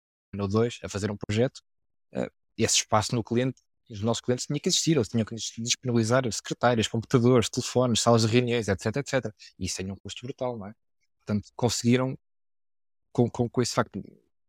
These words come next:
estarmos mais a-, em, à distância, em teletrabalho, não terem que ter esse espaço para nós, e se calhar com isso conseguiram reduzir, ou, ou usar o espaço para, para outras funções. Portanto, para os nossos clientes acabou por ser também, de certa forma, eh, não foi negativo, porque conseguiram, lá está, otimizar, otimizar esse aspecto do espaço.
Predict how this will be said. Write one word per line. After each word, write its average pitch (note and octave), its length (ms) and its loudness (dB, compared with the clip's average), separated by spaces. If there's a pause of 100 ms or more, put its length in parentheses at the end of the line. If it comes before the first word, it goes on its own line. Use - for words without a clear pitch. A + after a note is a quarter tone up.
(140)
estarmos G#2 280 -6
mais G#2 220 -8
a-, G2+ 100 -6
em, G#2 300 -14
à G#2 80 -10
distância, A2+ 400 -6
em G#2 40 -8
teletrabalho, G#2+ 540 -2
não B2+ 140 -2
terem A#2+ 220 -2
que - 60 -12
ter A#2+ 120 -6
esse A#2 100 -2
espaço - 240 -4
para B2 120 -6
nós, C#3+ 200 -8
e C#3+ 60 -12
se - 80 -14
calhar G#2 140 -4
com G2+ 100 -14
isso - 160 -16
conseguiram G#2+ 280 -8
reduzir, A2 420 -4 (340)
ou, A2+ 300 8
ou A2 120 0
usar G#2 180 2
o G#2 40 4
espaço - 340 -4
para, G2+ 140 -8
para - 220 -16
outras G2+ 180 -10
funções. A#2 420 -12
Portanto, F#2+ 220 -20 (880)
para A#2+ 120 2
os G#2 80 0
nossos A#2 180 0
clientes A2 380 2
acabou A2+ 200 -2
por - 100 -12
ser A2 80 -2
também, A2 220 -12
de - 460 -20
certa - 360 -10
forma, G2+ 760 -10
eh, G2+ 460 -18
não A2 160 -4
foi A#2+ 140 0
negativo, A#2+ 480 4
porque - 140 -20
conseguiram, C#3+ 400 -6
lá A2+ 60 -10
está, - 180 -8
otimizar, F#2+ 680 -8
otimizar G2+ 420 -14
esse F#2+ 140 -10
aspecto - 300 -8
do - 60 -14
espaço. - 480 -14